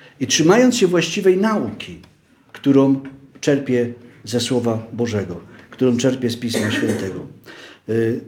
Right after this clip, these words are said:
powinien tak mówić, jak ten, przez którego Bóg upomina. I o tym pisze apostoł Paweł w liście do Koryntian, w drugim liście, w piątym rozdziale, w dwudziestym wierszu.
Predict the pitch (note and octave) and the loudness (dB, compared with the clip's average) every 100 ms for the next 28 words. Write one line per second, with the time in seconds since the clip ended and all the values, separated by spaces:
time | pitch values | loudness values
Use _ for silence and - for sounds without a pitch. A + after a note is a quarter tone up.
0 | - C#3+ D#3 E3+ E3 F3 A#3 G#3+ F3+ C3 | -2 0 4 4 4 4 0 2 2 4
1 | F3+ E3 D3+ - F#3+ G#3+ F3+ - E3 E3+ | 4 2 2 2 2 2 -2 -2 -2 2
2 | E3+ E3 D4+ D#4 A3 B2+ A#2 G#2+ F#2+ - | 2 4 2 2 -2 -2 -2 -2 -6 -4
3 | B2 F#3 A#3+ G#3 F#3+ - C#3+ F#3 - - | 0 2 2 0 0 2 4 4 0 -16
4 | - - B2 F3 E3+ D3 D#3+ E3+ F3+ D#3 | -20 -6 0 0 2 2 4 6 4 2
5 | E3+ E3+ D#3+ D#3+ C#3+ C3+ B2+ D3+ D3 D3+ | -2 0 0 2 2 4 4 2 2 0
6 | C#3+ C#3+ D3 C#3 C#3 D#3 C#3+ C3+ B2+ - | 0 0 0 -2 2 4 4 4 2 -6
7 | - - _ - C3+ C3+ D#3+ C#3 B2+ C3+ | -18 -20 _ 0 2 4 4 4 2 2
8 | D3+ D3+ C#3+ C#3 A2 - D3 A#3 | 2 4 4 4 2 0 0 0